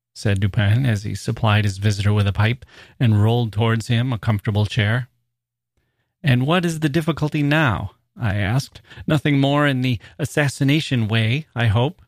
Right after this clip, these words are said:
"Oh, no, nothing of that nature.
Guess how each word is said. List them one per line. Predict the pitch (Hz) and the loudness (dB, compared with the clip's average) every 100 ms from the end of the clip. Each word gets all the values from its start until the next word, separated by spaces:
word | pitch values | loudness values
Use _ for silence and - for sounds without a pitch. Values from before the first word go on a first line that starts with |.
| _ _ _ _ _ _ _ _ | _ _ _ _ _ _ _ _
"Oh, | - - 151 123 | -2 2 4 2
no, | 104 123 98 | 0 0 0
nothing | 98 139 196 147 | 0 -2 0 -2
of | 127 | 0
that | 113 110 | 0 0
nature. | 107 101 - 135 | 0 -2 -2 -4